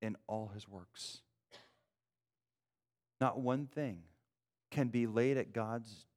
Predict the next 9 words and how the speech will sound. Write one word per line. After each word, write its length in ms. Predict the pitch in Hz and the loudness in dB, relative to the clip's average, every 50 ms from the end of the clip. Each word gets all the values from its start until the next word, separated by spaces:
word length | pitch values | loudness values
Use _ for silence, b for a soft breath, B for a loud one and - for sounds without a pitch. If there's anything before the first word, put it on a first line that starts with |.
| - 110 | -12 -6
doorstep 560 | - 117 110 113 107 - - - 92 78 - _ _ _ _ _ _ _ _ _ _ _ _ _ | -2 -2 0 -2 -2 -6 -8 -8 -8 -8 -10 _ _ _ _ _ _ _ _ _ _ _ _ _
as 160 | - 107 98 - | -2 -2 -2 -2
unrighteous. 920 | - 107 104 101 95 92 95 98 101 - - 98 - - - - - - - _ _ _ _ _ _ _ _ _ _ _ _ _ _ _ _ _ _ _ _ _ _ _ _ _ _ _ _ _ _ _ _ _ - | -4 -4 -4 -4 -4 -4 -4 -4 -6 -8 -12 -14 -12 -10 -10 -10 -10 -12 -14 _ _ _ _ _ _ _ _ _ _ _ _ _ _ _ _ _ _ _ _ _ _ _ _ _ _ _ _ _ _ _ _ _ -8
Again, 400 | 101 95 123 120 117 113 107 95 85 - | -2 0 2 2 2 0 -2 -6 -6 -6
verse 120 | 110 110 - | -6 -4 -2
seventeen, 380 | - 117 104 101 - 110 107 | -2 -2 -2 -4 -6 -10 -8
"The 80 | 95 98 | -6 -4
Lord 180 | 98 104 104 | -2 -2 -2
is 160 | 98 92 85 | -4 -6 -10